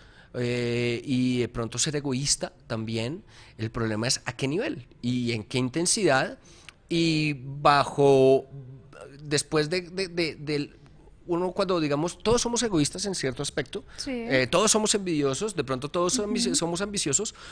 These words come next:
Speaker 1: pero todo el mundo tiene un límite, porque pues yo no soy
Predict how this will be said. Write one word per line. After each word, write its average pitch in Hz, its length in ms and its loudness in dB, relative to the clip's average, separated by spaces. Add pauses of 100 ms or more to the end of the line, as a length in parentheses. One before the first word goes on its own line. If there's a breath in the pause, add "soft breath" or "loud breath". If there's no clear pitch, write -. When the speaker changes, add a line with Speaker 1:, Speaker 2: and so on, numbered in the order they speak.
(120 loud breath)
Speaker 1:
pero 180 160 0
todo 214 120 2
el 214 40 0
mundo 240 200 -4
tiene 262 160 -4
un 320 80 -2
límite, 240 340 -2
porque 120 320 -4
pues 117 240 -4
yo 120 200 -2
no 143 240 -2
soy 180 300 -4